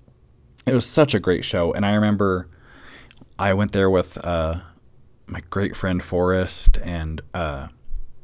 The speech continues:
I think that was the night I met Nick Taccone,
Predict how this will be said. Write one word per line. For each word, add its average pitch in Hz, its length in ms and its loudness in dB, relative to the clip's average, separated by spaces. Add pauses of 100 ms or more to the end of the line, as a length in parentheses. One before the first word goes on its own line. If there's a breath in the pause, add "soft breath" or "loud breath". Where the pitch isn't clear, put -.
(460)
I 107 160 -4
think - 320 0
that 180 140 4
was 107 140 4
the 104 100 2
night 90 280 2
I 107 100 2
met 92 240 -2
Nick - 300 -6
Taccone, 92 640 -4